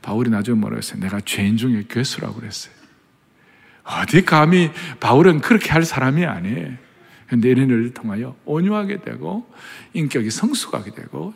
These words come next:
주님을 닮아가게 되고 주님의 심정을 깨닫게 된 거예요. 할렐루야, 할렐루야.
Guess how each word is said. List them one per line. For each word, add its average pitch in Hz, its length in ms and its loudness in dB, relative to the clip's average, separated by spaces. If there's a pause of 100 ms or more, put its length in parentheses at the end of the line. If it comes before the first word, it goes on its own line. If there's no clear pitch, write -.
주님을 196 380 -4
닮아가게 160 580 -2
되고 123 300 -8
주님의 220 320 2
심정을 233 500 0
깨닫게 131 340 -2
된 117 200 -4
거예요. - 160 -4 (280)
할렐루야, 110 1300 4
할렐루야. - 420 -8